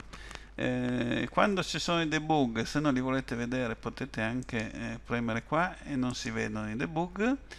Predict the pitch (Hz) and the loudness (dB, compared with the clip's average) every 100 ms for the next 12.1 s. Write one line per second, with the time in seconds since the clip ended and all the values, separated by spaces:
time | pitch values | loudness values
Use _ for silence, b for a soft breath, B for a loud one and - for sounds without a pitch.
0 | B B B B - 67 67 65 65 64 | B B B B -4 2 4 4 4 4
1 | 62 - 185 180 147 131 127 151 139 151 | 2 0 2 4 6 4 2 0 4 4
2 | 131 - 117 120 - 156 135 - 120 120 | 4 2 0 0 2 2 2 2 0 2
3 | 127 120 113 113 117 117 117 - 113 110 | 0 -2 -2 0 4 4 2 2 2 2
4 | 110 78 113 113 113 110 113 110 117 - | 0 -4 -4 -4 -4 -4 -4 -4 -6 -8
5 | 117 123 113 120 117 117 135 123 110 120 | -10 0 2 2 2 4 6 6 4 -2
6 | 113 104 107 - 110 - 120 120 143 156 | -4 -6 -4 -2 -2 -4 -2 4 6 4
7 | 151 165 165 170 - 117 101 101 101 107 | 0 -2 -4 -6 -4 -2 0 -2 -4 -6
8 | - B B B B 139 131 - 147 160 | -8 B B B B -2 0 2 2 2
9 | 151 151 139 131 131 131 139 170 180 160 | 2 2 4 4 2 2 -2 -2 -2 -2
10 | 135 - 147 - 170 113 104 110 - 117 | 0 4 4 4 0 4 4 2 -4 -4
11 | 117 B B B - - 107 104 113 113 | -4 B B B -14 -6 -2 0 0 0
12 | 110 | 0